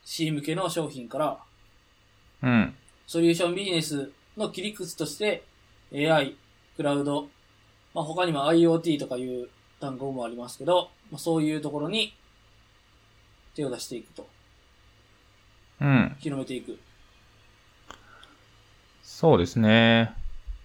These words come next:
Speaker 2: なんか、こう、富士通に転職するきっかけがこの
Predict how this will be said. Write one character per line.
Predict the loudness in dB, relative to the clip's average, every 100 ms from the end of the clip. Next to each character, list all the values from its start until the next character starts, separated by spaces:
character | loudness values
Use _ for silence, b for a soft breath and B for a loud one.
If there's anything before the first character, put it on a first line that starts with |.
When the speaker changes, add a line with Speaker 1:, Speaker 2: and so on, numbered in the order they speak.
| -8
Speaker 2:
な | -2
ん | 2
か、 | 4 4 0 -10 -12 -14 -20 -20 _ -6
こ | 2 4 4 2
う、 |
富 | 0
士 | 4
通 | 6 6
に |
転 | 4 4
職 | 4 2
す | 2
る | 4
き | 4
っ | 6
か | 8
け | 8
が | 8 6
こ | 4 4
の | 6 6